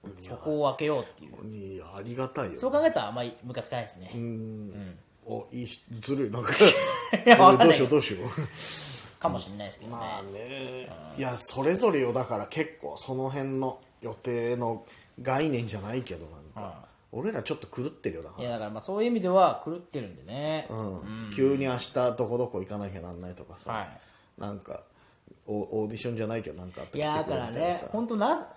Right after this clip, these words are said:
Speaker 2: な、何？流れの、流れに乗ってるしかないですもんね。
Speaker 1: うん。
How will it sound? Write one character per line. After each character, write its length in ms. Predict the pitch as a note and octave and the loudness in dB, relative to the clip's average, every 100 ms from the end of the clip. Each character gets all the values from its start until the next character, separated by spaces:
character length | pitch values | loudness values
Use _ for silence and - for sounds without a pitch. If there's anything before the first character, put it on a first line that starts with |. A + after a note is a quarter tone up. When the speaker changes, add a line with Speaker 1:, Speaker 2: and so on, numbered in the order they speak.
| - D3+ | -16 -6
Speaker 2:
な、 340 | E3+ - - - F3 | 0 0 -2 -8 -2
何？ 480 | F3+ D#3 F#2+ F#2+ C#3 | -2 -2 -6 -12 -6
流 260 | D#3 G#3 B3 | 0 4 4
れ 160 | C4 | 4
の、 380 | A#3+ C3+ G#2 F2+ - _ _ | 4 0 -2 -10 -20 _ _
流 240 | C#3 F3 A#3 | 0 2 4
れ 80 | B3+ | 2
に 120 | C#3+ | 0
乗 100 | B2 | -4
っ 60 | |
て 100 | D3+ | -2
る 20 | F#3+ | -2
し 60 | |
か 80 | A#2+ | -2
な 60 | A#2+ | -6
い 20 | |
で 80 | - | -8
す 40 | |
も 80 | B1+ | -16
ん 100 | B1 | -18
ね。 240 | C#2+ A#1+ - - - | -18 -20 -20 -14 -8
Speaker 1:
う 60 | |
ん。 840 | A#2 B2 B2 B2 A2+ G#2+ G2 F2 | -4 -2 -2 -2 -2 -4 -4 -8